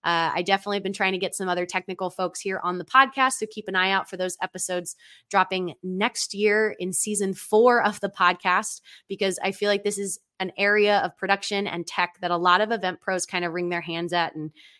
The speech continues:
get stressed out about. So the more information we all have and the more questions we all ask, the better informed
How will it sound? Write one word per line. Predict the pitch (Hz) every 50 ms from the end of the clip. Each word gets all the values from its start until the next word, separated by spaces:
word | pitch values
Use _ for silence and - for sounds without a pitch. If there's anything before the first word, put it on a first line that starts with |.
| _ -
get | 208 196
stressed | - - 220 202 202 - -
out | 156 180 185 185
about. | 175 185 180 175 170 -
So | - - 180
the | 165 180
more | 185 185 190 196 196 196 196 196 - _ _ _ _ -
information | 240 254 254 - 277 247 220 226 226 - 240
we | 226 226
all | 220 220 226
have | 214 202 196 202 202 196
and | 190 180
the |
more | 180 180 185 190
questions | - - 254 262 - - 220 208 196 160
we | 180 180
all | 175 170 170 170
ask, | 165 160 160 156 - - - -
the | - 170
better | - - 190 196 202 196
informed | 190 196 - - 170 165 165 170 165